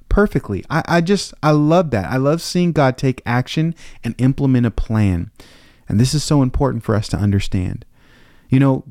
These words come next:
growing up, I watched this show called The A-Team. Uh, yeah, that's right. You may or may not know about The A-Team, but it actually, it's sort of coined from a phrase that the U S Special Ops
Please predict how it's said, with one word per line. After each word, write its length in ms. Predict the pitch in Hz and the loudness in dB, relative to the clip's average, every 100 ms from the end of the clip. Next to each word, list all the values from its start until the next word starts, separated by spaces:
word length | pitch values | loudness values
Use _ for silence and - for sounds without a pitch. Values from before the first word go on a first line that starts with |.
| 117 | -4
growing 400 | 120 143 156 127 | 0 2 4 2
up, 260 | 123 - - _ _ _ _ _ _ _ - - | -2 -6 -20 _ _ _ _ _ _ _ -2 2
I 80 | 131 | 4
watched 300 | 135 151 - | 4 2 -2
this 100 | 135 | -4
show 280 | - 131 123 | 2 2 2
called 260 | 127 113 | 0 0
The 140 | 107 87 | -2 -2
A-Team. 500 | 95 - 87 82 98 - - - _ | -4 -4 -6 -6 -8 -18 -20 -20 _
Uh, 240 | - - - - | -10 -8 -8 -4
yeah, 160 | 95 | 2
that's 180 | 107 - | 2 2
right. 260 | 123 101 90 | 2 2 2
You 200 | 110 120 | 2 4
may 240 | 123 131 | 4 4
or 100 | 139 | 4
may 160 | 131 135 | 4 4
not 220 | 135 127 | 2 0
know 140 | 120 | 0
about 260 | 117 110 - | 0 0 0
The 140 | 107 | 0
A-Team, 460 | 104 107 - 98 95 | 0 -2 -2 -2 0
but 160 | 101 | 0
it 60 | 90 | 0
actually, 520 | 117 117 - 127 107 - | -2 -2 0 2 0 -4
it's 220 | 113 - | -10 -4
sort 240 | 139 131 | 0 0
of 160 | 120 - | -2 -4
coined 440 | - 143 135 123 - - - | 2 4 4 0 -6 -20 -20
from 520 | - 127 117 110 107 - - | -2 2 2 0 -4 -16 -16
a 160 | - 104 | -6 -4
phrase 580 | - 127 135 131 123 - | -4 0 2 2 0 -2
that 140 | 107 | -4
the 100 | 117 | -2
U 240 | 101 120 127 | 0 4 4
S 140 | 120 | 0
Special 420 | - 117 113 101 - | -2 -4 -2 -6 -6
Ops 480 | 117 107 - - | -6 -4 -6 -12